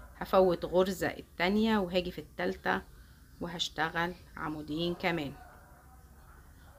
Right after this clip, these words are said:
العمود التاني كده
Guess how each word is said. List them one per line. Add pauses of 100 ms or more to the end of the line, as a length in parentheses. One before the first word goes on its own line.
(1600)
العمود
التاني (4000)
كده